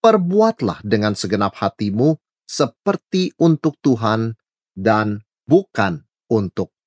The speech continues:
manusia." Firman Tuhan mengatakan, "Apapun juga yang kamu perbuat." Satu cakupan yang sangat luas dan meliputi seluruh aspek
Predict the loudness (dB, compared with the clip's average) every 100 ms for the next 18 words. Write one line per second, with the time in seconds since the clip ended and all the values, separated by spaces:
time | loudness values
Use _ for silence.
0 | -14 -6 -6 -6 -8 -4 -4 -6 _ _
1 | _ _ _ _ _ _ _ -8 -4 -4
2 | -4 -2 -2 0 -2 -2 -4 -2 -4 -4
3 | -12 _ _ _ _ -4 -4 -2 -2 -2
4 | _ -2 0 0 -2 -6 -2 0 2 0
5 | -2 -6 _ -2 -2 -2 -6 _ -8 -6
6 | -4 -2 2 2 2 _ _ _ _ _
7 | _ -6 -6 -4 -4 -4 -4 -2 -2 -2
8 | -6 -6 -4 -2 -2 -4 -4 -4 -8 -10
9 | -18 -20 _ _ _ _ _ _ -10 -2
10 | 0 2 -2 -4 -4 -4 -6 -6 -4 -2
11 | -4 -2 0 2 2 -2 -6 -10 -8 -8
12 | -8